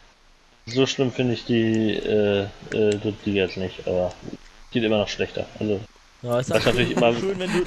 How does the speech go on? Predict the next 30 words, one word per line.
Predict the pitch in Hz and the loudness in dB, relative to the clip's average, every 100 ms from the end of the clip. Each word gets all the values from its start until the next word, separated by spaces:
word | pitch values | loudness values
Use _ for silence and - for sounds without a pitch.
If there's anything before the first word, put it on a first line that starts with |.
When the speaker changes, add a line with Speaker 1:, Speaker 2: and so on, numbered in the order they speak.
| 170 | -2
Speaker 2:
wenn | 170 160 | -2 0
du, | 175 175 170 - - - 226 - - - - - - - - - - - | 0 2 0 -2 -6 -14 -12 -10 -4 -4 -4 -10 -12 -12 -12 -16 -18 -6
wenn | 151 131 | -2 -2
Eintracht | 160 156 | -4 -6
nicht | 156 | -4
mehr | 160 147 143 | 0 0 0
bei | 143 | 0
allen | 160 156 | 0 0
anderen | 156 151 | -2 -2
Sachen | 151 156 | -4 -4
außer | 147 143 | -6 -2
dem | 143 139 | -2 -2
Fußball | 160 151 | -4 -2
aufs | 135 - | -2 -2
Geld | 143 139 | -4 -4
guckt. | - _ _ _ _ - | -12 _ _ _ _ -10
Das | 139 - | -8 -4
wär, | 120 120 - - - | -4 -6 -12 -20 -14
kommt | 127 | -8
halt | 123 117 | -6 -6
auch | 123 | -8
dazu. | 123 - 123 120 - - - - - - - - - - - - - - - | -10 -10 -12 -14 -16 -20 -20 -20 -20 -20 -20 -20 -20 -20 -20 -20 -20 -20 -14
Das | 120 - | -12 -6
für | 123 | -2
den | 127 | 0
Mitarbeiter | 127 131 123 123 123 131 | 0 0 0 0 0 -4
und | 123 | -4
das | - - - - _ _ - | -10 -16 -20 -20 _ _ -8
Umfeld | 139 139 131 120 | -6 -2 -2 -2
und | 127 | -6